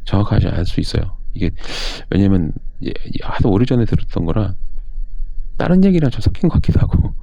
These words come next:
<laughs> 좀, 이쯤 이렇게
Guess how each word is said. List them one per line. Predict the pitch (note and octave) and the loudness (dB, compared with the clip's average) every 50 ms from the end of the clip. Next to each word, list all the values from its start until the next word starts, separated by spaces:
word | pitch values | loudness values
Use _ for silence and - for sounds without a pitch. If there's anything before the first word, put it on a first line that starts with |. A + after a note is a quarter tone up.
| - | -4
<laughs> | - - - - - - G#2+ A2 - A#2 A#2 - - - - - - - - - - - - - - - - - - - - - - - - - - - - - - | -2 -2 -2 0 0 0 0 0 0 -2 -2 -2 -4 -6 -6 -4 -4 -4 -4 -4 -4 -4 -4 -2 -2 -2 -2 -2 -4 -2 -2 0 0 0 0 0 -2 -2 -2 -2 -2
좀, | - B2+ G#2+ G2 - - | 0 0 0 0 -2 -2
이쯤 | - F#2 G#2 C#3 D3+ C#3 B2 - - - - - - - - - - - - | 0 2 4 4 4 4 2 0 -2 -4 -4 -2 -2 -4 -4 -2 -4 -4 -4
이렇게 | - - - F#2+ | -4 -4 -4 -4